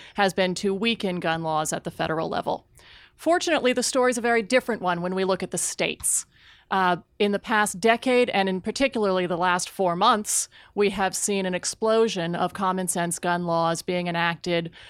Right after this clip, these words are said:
by different states around the country. And this is an, an important one for my organization in particular. It's about background checks. Jim and Sarah Brady fought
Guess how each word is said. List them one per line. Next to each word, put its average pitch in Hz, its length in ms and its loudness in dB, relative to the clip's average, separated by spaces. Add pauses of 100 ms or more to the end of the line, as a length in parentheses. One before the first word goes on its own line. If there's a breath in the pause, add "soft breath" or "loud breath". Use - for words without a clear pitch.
(140 loud breath)
by 170 200 2
different 185 380 -2
states 185 320 0
around 170 300 -2
the 165 60 -6
country. 165 520 -6 (460 loud breath)
And 180 480 0 (160)
this 180 180 -4
is 175 140 -2
an, 160 240 -4
an 170 100 -4
important 220 460 2
one 190 260 2
for 190 160 -2
my 190 200 2
organization 175 580 -2
in 160 80 -6
particular. 175 880 0 (360 soft breath)
It's - 120 -2
about 220 260 4
background 165 480 0
checks. - 480 -4 (600 soft breath)
Jim 277 240 4
and 277 120 2
Sarah 226 420 2
Brady 180 640 0 (100)
fought - 460 0